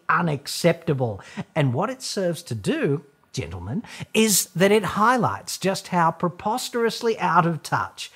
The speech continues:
car industry executives are with actual people who own cars in this country and have to use them to get from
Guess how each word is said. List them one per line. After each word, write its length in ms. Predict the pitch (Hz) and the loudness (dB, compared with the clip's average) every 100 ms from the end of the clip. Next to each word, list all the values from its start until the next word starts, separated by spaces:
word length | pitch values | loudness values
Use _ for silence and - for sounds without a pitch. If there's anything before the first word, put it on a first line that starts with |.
| - - - | -20 -20 -10
car 400 | - 185 196 202 - | 0 4 4 2 2
industry 680 | 190 175 160 - 160 143 | 2 2 0 -2 -2 -2
executives 720 | 143 120 135 156 151 135 123 - | -2 0 2 2 2 0 0 2
are 400 | 208 202 147 139 - _ | 6 8 8 6 -2 _
with 240 | 180 180 - - | 4 4 0 0
actual 520 | 185 - - 226 214 | 0 0 0 4 4
people 640 | 208 - 160 151 151 143 143 - | 4 2 2 2 2 2 -2 2
who 240 | 180 202 - | 6 6 4
own 380 | 180 165 165 151 | 4 4 4 2
cars 680 | - 175 165 143 107 92 - | 4 8 10 8 4 -4 -2
in 180 | 202 165 | 2 4
this 260 | 160 156 - | 4 0 -2
country 540 | - 175 170 156 143 | 0 2 2 0 2
and 80 | 170 | 2
have 260 | 185 185 220 | 0 0 -2
to 140 | 202 | -2
use 460 | 190 240 254 220 214 | 0 2 2 0 2
them 320 | 214 165 113 - - - | 2 4 0 -6 -8 -2
to 100 | 170 | 0
get 320 | 139 185 185 | 2 2 0
from 280 | 190 170 | 0 0